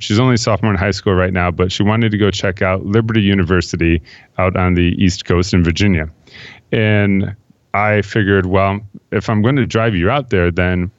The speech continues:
I wanna kinda stay out there, you know, and, and get some shots. So I have a friend that lives right outside Washington, D C, and I love going to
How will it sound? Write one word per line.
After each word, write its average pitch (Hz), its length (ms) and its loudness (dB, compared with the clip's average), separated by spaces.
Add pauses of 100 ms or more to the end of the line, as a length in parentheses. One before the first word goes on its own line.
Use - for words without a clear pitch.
(160)
I 104 40 -2
wanna 131 240 0
kinda 95 280 -2
stay - 280 -2
out - 200 -4
there, 76 160 -2
you 78 100 0
know, 98 160 2
and, 110 140 2
and 107 120 0
get 107 140 0
some 107 160 0
shots. - 500 -4 (440)
So 117 400 0
I 123 120 -2
have 123 120 0
a 117 40 0
friend 135 280 0
that 107 100 0
lives 107 220 0
right 107 180 2
outside 104 300 -2
Washington, 95 560 -2
D 92 100 0
C, 120 320 2
and 107 100 2
I 98 80 0
love 107 360 0
going 98 280 2
to 92 320 2